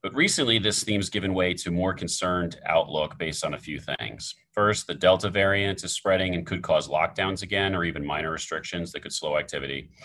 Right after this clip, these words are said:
That China's slowing, Asia in general perhaps is past peak growth. What does that mean for the manufacturing cycle? What does that mean for the commodity cycle? Are those peaking as well?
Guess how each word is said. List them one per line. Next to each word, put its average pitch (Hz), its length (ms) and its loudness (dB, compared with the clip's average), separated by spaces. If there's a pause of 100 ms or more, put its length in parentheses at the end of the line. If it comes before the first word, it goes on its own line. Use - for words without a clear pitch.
(480)
That 78 280 6 (140)
China's 104 480 4
slowing, 87 640 2 (120)
Asia 101 260 2
in 87 100 0
general 92 480 4
perhaps 80 540 0
is 73 160 -8
past - 480 -2
peak 85 220 -10
growth. 80 500 2
What 82 80 -2
does 80 120 -8
that 82 120 2
mean 85 160 -4
for - 80 -16
the 82 80 -8
manufacturing 98 640 0
cycle? 95 360 0
What 85 100 0
does - 100 -8
that 78 100 -4
mean 78 140 -8
for - 80 -14
the - 60 -10
commodity 92 440 -2
cycle? 85 480 0
Are 69 140 2
those 80 260 -6
peaking 78 320 -8
as 71 160 -8
well? 80 340 0